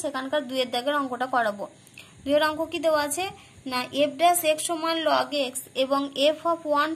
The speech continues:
সমান জিরো হলে কি দেখাতে হবে? x into log x minus one plus one, x into log x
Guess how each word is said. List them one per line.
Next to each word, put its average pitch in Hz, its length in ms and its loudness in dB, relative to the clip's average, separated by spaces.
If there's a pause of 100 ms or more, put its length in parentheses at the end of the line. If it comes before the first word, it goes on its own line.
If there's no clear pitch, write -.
সমান 339 260 -2 (120)
জিরো 277 280 2
হলে 277 200 4 (100)
কি 311 60 -6 (100)
দেখাতে 285 340 -4
হবে? 302 180 0 (300)
x - 20 -6 (220)
into 311 180 -6 (140)
log 254 180 0 (160)
x - 20 -6 (180)
minus 285 340 -4 (240)
one 254 100 -6 (580)
plus 285 240 2 (200)
one, 339 100 -2 (1600)
x - 20 -10 (200)
into 330 180 -4 (160)
log 269 220 2 (280)
x - 20 -10